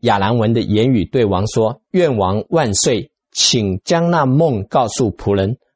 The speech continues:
仆人就可以讲解。”可是这个王呢，回答加勒底人说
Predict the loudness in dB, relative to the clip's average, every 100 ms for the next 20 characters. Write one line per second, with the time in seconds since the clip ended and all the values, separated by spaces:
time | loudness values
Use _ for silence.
0 | _ -2 0 0 0 -2 -2 -2 -2 -2
1 | -2 -4 -6 _ _ _ _ _ _ -2
2 | 0 0 2 0 0 -2 -4 -10 -4 -2
3 | 0 -2 0 0 0 0 -2 -2 -4 -4